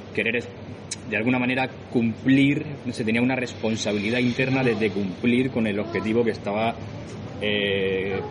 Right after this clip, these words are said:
intentando hacer, que era el personaje de Miguel Ricard, y decía, bueno, esto tengo que contarlo de la mejor manera posible y, y me quiero involucrar lo máximo posible.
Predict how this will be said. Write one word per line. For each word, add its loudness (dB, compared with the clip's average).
intentando -2
hacer, -4
que 0
era 4
el 0
personaje -2
de 2
Miguel 0
Ricard, -2
y 2
decía, -2
bueno, -4
esto -2
tengo -2
que 2
contarlo 2
de 4
la 0
mejor -4
manera 0
posible 0
y, 0
y 0
me -2
quiero 2
involucrar 2
lo 0
máximo 0
posible. 0